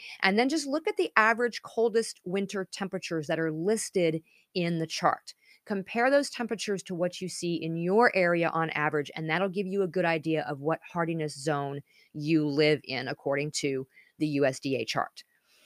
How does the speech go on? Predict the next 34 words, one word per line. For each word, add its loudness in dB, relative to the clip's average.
Now, 6
for 2
zones 4
one 2
through 0
three, 0
uh, 4
generally 2
you -2
want 2
to 0
be 0
ready 2
to 2
plant -4
your -2
garlic 2
in -4
early 2
to -6
late 0
September. -4
And -2
for 2
zones 2
three 0
through -2
five, 4
you're -2
looking 2
at -2
late 0
September 0
into 0